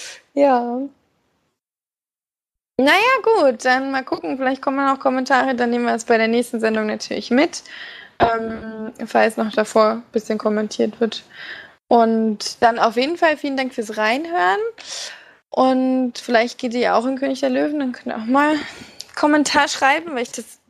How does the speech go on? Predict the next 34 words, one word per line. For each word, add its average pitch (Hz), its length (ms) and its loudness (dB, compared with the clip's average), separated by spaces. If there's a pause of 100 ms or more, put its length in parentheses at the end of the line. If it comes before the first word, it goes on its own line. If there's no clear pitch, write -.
(100)
mich 240 320 -10
das - 180 -8
nämlich 269 220 -2
irgendwie 240 280 -2
interessiert, 311 640 0
wie 240 60 -2
die 233 120 -2
Leute 254 340 0
das 233 260 -6 (500)
technisch 220 500 0
sehen. 185 320 -2
Jetzt 196 180 -8
nicht, - 240 -2 (200)
weil 202 120 4
alle 254 240 2
regen 254 260 -2
sich 208 220 -8
auf, 247 260 2
"Oh, 262 280 -2
der 247 120 -2
ist 233 160 -8
nicht 254 160 -6
so 240 220 -2
wie 233 120 -4
das 226 160 -14
Original", 220 640 -2
bla. 240 360 -2 (360)
Ist - 100 -6
mir 269 140 6
eigentlich 320 300 0
scheißegal. 330 760 2 (380)
<laughs> 370 80 0 (320)
Ich - 120 -14
will 294 100 -4